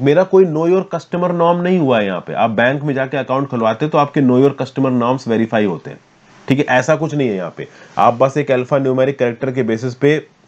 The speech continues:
Bitcoin के सर्वर पे या किसी भी क्रिप्टो करेंसी एक्सचेंज के सर्वर पे लॉगिन करो और अपनी क्रिप्टो करेंसीज को रेगुलेट करो। अगर आप यूजर नेम पासवर्ड भूल गए, मतलब गया आपका, समझ गए?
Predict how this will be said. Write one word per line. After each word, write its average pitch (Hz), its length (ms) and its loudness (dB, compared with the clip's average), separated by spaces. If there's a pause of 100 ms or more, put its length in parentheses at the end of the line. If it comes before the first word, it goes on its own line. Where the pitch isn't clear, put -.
Bitcoin 123 500 0
के 135 80 -2
सर्वर 120 280 0
पे 120 120 0
या 147 80 4
किसी 139 240 -2
भी 139 100 0
क्रिप्टो 127 300 0
करेंसी 120 300 0
एक्सचेंज 123 340 0
के 127 60 -2
सर्वर 113 260 0
पे 120 80 2
लॉगिन 113 320 2
करो 151 260 2 (360)
और 117 120 6
अपनी 139 260 0
क्रिप्टो 135 500 -4
करेंसीज 113 400 -2
को 135 120 0
रेगुलेट 87 380 -2
करो। 73 200 -10 (180)
अगर 113 200 4
आप 120 120 2
यूजर 117 240 0
नेम 127 140 -2
पासवर्ड 127 380 0
भूल 123 180 2
गए, 147 140 4
मतलब 127 260 -2
गया 98 200 2
आपका, 78 300 -8 (1160)
समझ 147 220 2
गए? 127 140 -2